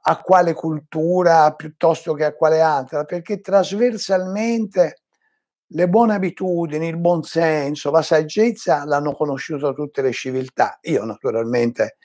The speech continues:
ne conosco una più approfonditamente di tutte le altre, che è la civiltà indovedica, eh, in cui i, i valori, eh, sono ben chiari, ben definiti,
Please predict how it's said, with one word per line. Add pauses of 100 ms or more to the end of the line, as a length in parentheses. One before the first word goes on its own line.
(380)
ne
conosco
una (100)
più
approfonditamente
di
tutte
le
altre,
che
è
la
civiltà
indovedica, (800)
eh,
in
cui (340)
i, (240)
i
valori, (220)
eh,
sono
ben
chiari,
ben
definiti,